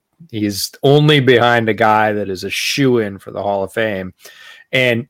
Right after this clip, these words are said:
he didn't get a lot of credit because the Lions teams were rough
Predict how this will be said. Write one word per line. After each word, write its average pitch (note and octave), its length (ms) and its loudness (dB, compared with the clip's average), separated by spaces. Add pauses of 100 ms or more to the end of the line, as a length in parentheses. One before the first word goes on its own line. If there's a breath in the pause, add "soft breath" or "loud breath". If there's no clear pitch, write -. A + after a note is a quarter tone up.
he B2 100 -2
didn't A#2+ 180 2
get C3+ 100 2
a D3 40 2
lot C#3+ 160 4
of D3 80 -4
credit G2+ 300 -2
because G2 460 -6 (100)
the G2 80 -4
Lions G2+ 420 -2
teams G2+ 420 -10
were A2 240 0
rough F#2 460 -4